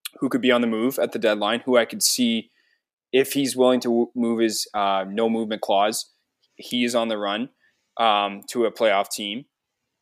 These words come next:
who could fetch, in my opinion, a third or fourth round pick for the veteran leadership and defensive style play he provides. Uh, Troy Stecher could, uh, draw some interest, especially being a quick, you know, right-handed defenseman, which right-handed defensemen are a premium in the N H L.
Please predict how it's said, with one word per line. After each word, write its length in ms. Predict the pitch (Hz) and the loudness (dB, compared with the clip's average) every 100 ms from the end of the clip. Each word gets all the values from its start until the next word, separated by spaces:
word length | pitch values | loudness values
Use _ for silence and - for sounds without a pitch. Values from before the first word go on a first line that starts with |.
| _ _ - | _ _ -20
who 220 | - 135 | -10 -8
could 180 | 135 131 | -6 -4
fetch, 560 | - 127 - - - - | 4 4 4 -6 -8 -8
in 120 | 123 | -4
my 180 | 113 113 | -2 -2
opinion, 420 | 110 123 113 110 | -4 -8 -8 -10
a 60 | |
third 340 | 95 - 120 120 | -10 0 0 2
or 60 | |
fourth 360 | 113 - 117 - | 0 2 0 2
round 200 | 107 101 | -2 -2
pick 260 | - 107 - | 0 0 0
for 140 | - | -4
the 80 | 107 | 0
veteran 400 | 107 104 - 107 | 2 0 -2 -2
leadership 480 | 101 107 - 110 - | -2 -4 0 -2 -2
and 100 | 101 | -8
defensive 500 | 101 - 107 - - | -4 -2 -2 -2 -2
style 260 | 107 98 | 0 0
play 260 | - 104 101 | 0 -6 -6
he 140 | 101 | -8
provides. 640 | - 101 95 95 110 - - _ - _ _ - | -10 -6 -2 -2 -4 -10 -16 _ -20 _ _ 0
Uh, 340 | 117 110 107 95 | 4 4 4 0
Troy 260 | - 131 | 2 4
Stecher 520 | 127 - 123 - 127 135 _ _ _ | 4 2 2 4 0 0 _ _ _
could, 360 | - 131 127 117 - | -4 2 2 2 0
uh, 200 | 113 104 | 2 2
draw 240 | 101 110 | 4 2
some 200 | 107 120 | 2 0
interest, 400 | 110 107 120 117 | -4 -2 -2 -2
especially 460 | - - 123 - 123 | -4 -2 -2 0 -2
being 280 | 107 117 117 | 0 -2 -2
a 60 | |
quick, 480 | 101 - 127 127 - _ _ _ _ | -6 2 2 2 -4 _ _ _ _
you 80 | 117 | -8
know, 280 | 113 110 - _ _ | -4 -4 -6 _ _
right-handed 500 | 123 123 127 127 127 | 2 2 2 -2 -2
defenseman, 580 | 117 - 113 113 123 117 | -4 -4 -4 -4 -4 -4
which 200 | 101 - | -6 -4
right-handed 420 | 117 120 123 120 | 0 0 -2 -4
defensemen 440 | 120 - 113 - 117 | -6 -6 -8 -6 -4
are 120 | 107 | -4
a 40 | 104 | -4
premium 380 | 120 113 113 | -4 -2 -2
in 60 | 113 | -2
the 120 | 110 | -4
N 100 | 107 | -4
H 180 | 107 - | -4 -2
L. 340 | 101 92 98 | 0 0 -4